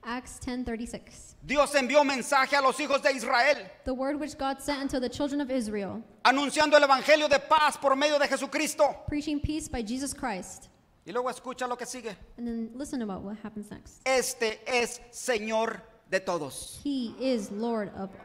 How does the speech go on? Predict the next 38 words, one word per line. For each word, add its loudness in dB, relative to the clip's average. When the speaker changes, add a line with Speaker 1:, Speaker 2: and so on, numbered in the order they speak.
Speaker 1:
all. -8
Speaker 2:
Me -2
gusta 2
en 0
inglés. -2
Speaker 1:
I -8
like -4
it -4
in -4
English. -10
Speaker 2:
¿Cómo 0
dice -2
en -4
inglés? -4
Speaker 1:
How -10
does -6
it -14
say -4
in -4
English? -6
He -2
is -4
Lord -4
of -4
all. -8
Speaker 2:
Él -4
es -4
Lord. -2
Él -4
es -2
Señor. -2
Speaker 1:
He -4
is -6
Lord. -4
Speaker 2:
de 2
todos. 2
Speaker 1:
of -6
all. 2